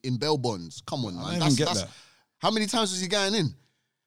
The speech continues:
Speaker 1: And you know how it is in America, it's a bit different, but they don't look like, "This guy's got the money, we'll just arrest him for some, for some petty thing." You know what I mean? I get it, but if they,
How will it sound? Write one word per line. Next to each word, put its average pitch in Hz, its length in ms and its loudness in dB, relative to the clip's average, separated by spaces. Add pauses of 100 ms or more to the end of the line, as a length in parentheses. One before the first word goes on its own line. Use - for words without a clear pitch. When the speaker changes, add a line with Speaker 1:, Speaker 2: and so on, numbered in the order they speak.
(200)
Speaker 1:
And 165 120 0
you 214 60 0
know 247 120 2
how 214 240 2
it 214 120 -4
is 190 120 -2
in 175 80 0
America, 180 300 0
it's 143 80 -2
a 156 40 0
bit 160 160 -6
different, 165 260 -4
but 131 140 -2
they 190 80 -2
don't 151 120 0
look - 140 -8
like, 120 160 -2
"This 214 140 -6
guy's 196 200 0
got 170 100 -2
the 143 80 -2
money, 160 240 0
we'll 151 120 0
just 175 180 -2
arrest 165 260 -2
him 147 80 -2
for 143 140 -4
some, 135 480 -2
for 139 120 -6
some 131 160 -4
petty 135 260 -4
thing." 110 280 -6 (680)
You 117 60 -14
know 123 60 -8
what 139 40 -4
I - 20 -2
mean? 139 100 0
I 127 60 2
get 135 200 -2
it, 170 220 -2 (540)
but 127 240 -2 (100)
if 139 140 -6
they, 165 120 -2